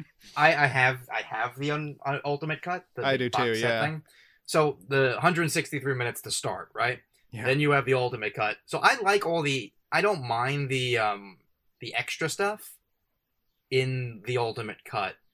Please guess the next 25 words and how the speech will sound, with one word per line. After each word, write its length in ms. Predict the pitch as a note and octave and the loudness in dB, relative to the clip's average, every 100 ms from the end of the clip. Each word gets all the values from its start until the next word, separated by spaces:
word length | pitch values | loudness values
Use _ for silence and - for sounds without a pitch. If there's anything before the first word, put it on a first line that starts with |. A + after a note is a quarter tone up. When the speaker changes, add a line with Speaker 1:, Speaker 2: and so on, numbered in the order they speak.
| _ _ _ | _ _ _
Speaker 1:
but 120 | - B2+ | 0 2
I 80 | |
don't 320 | B2 C3 C3 - | 4 2 0 -2
care 180 | C3 | 0
about 220 | A2+ A2 - | 0 0 -4
Curse 240 | A2 F#2+ | -6 -8
of 20 | |
the 60 | G#2 | -10
Bra-, 180 | G#2 G2+ - | -8 -8 -10
Black 240 | A#2 G#2+ - | -8 -8 -4
Freighter 260 | B2 A#2 A2+ | -2 0 -2
'cause 180 | G#2 | -6
if 80 | G#2 | -10
we're 100 | G2+ | -12
being 220 | F#2+ G#2+ | -8 -6
honest, 320 | A2 C3 D3 A#2+ | 0 0 0 -6
I 80 | |
skipped 340 | G2 - B2 - | -10 -8 -10 -10
most 240 | A2 G#2 | -10 -10
of 100 | G2+ | -8
it 60 | G#2 | -10
in 60 | |
the 80 | F#2+ | -10
comic 300 | A2 F#2+ F#2+ | -8 -8 -10
also. 240 | F2+ - | -16 -16